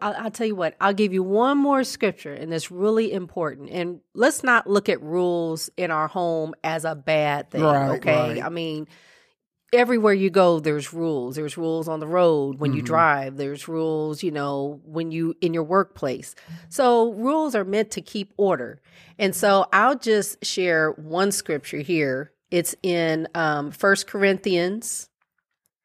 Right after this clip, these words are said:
Speaker 1: and it's in chapter fourteen, verse thirty-three. And basically it says, um, "For the Most High is not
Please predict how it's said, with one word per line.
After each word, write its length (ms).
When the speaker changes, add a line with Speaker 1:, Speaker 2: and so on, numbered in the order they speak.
Speaker 1:
and 520
it's 240
in 560
chapter 920
fourteen, 1200
verse 720
thirty-three. 760
And 240
basically 540
it 220
says, 680
um, 480
"For 180
the 100
Most 360
High 500
is 240
not 420